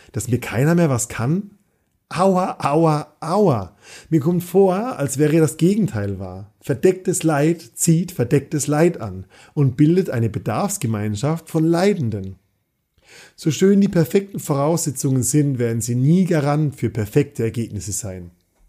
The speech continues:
Jeder Kontrollzwang führt uns weg vom echten Orgasmus, der einen wichtigen Reinigungszustand für unser Gehirn durch den vollständigen Kontrollverlust darstellt.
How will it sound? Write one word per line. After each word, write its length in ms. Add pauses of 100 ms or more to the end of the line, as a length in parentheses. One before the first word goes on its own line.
(960)
Jeder 220
Kontrollzwang 1000
führt 320
uns 200
weg 220
vom 220
echten 340
Orgasmus, 800 (300)
der 100
einen 340
wichtigen 420
Reinigungszustand 1080
für 100
unser 200
Gehirn 560
durch 160
den 200
vollständigen 800
Kontrollverlust 840
darstellt. 560